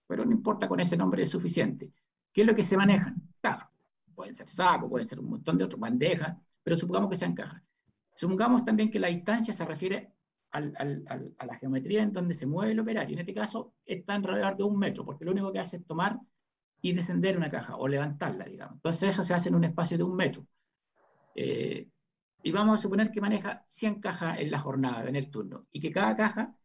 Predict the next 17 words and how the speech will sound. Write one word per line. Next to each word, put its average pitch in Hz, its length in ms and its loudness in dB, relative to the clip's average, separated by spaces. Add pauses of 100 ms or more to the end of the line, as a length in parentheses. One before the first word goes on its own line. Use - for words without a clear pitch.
(360)
o, - 100 -4
o, 151 320 0
o 165 40 0
mejor 170 240 0
dicho, 180 400 -2 (360)
aquí 170 220 -2
la 202 80 2
pregunta 185 380 2
es, 185 260 -2 (100)
porque - 200 -4
muchas 190 200 0
veces 196 300 -4
se 170 100 -4
pueden 170 260 0
levantar 165 300 0
muchos 208 280 0
pesos. - 280 -6